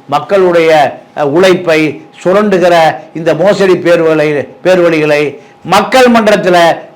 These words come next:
நீதிமன்றத்துல நிறுத்த வேண்டும் என்பதுதான் நம்முடைய வேண்டுகோள். சட்டம் தன்னுடைய கடமையை செய்ய வேண்டும். சட்டத்தை யாரோ தடுத்து நிறுத்தக்கூடாது. இந்தியாவுல சட்டம்தான் மிகப்பெரியது, மனிதர்கள் அல்ல.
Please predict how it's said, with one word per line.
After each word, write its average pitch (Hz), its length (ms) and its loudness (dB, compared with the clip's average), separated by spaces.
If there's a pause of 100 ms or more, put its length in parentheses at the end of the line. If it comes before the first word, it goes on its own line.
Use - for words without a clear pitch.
(120)
நீதிமன்றத்துல 196 920 0 (220)
நிறுத்த 202 440 0
வேண்டும் 185 280 0
என்பதுதான் 180 640 0 (240)
நம்முடைய 160 720 0
வேண்டுகோள். 165 680 0 (120)
சட்டம் 214 540 0
தன்னுடைய 208 360 0
கடமையை 202 400 2
செய்ய 180 260 2
வேண்டும். 147 420 -2 (200)
சட்டத்தை 208 640 0
யாரோ 220 580 2 (200)
தடுத்து 190 380 2
நிறுத்தக்கூடாது. 156 640 0 (300)
இந்தியாவுல 190 800 2 (320)
சட்டம்தான் 233 760 2
மிகப்பெரியது, 156 640 0 (360)
மனிதர்கள் 202 480 2
அல்ல. 151 420 0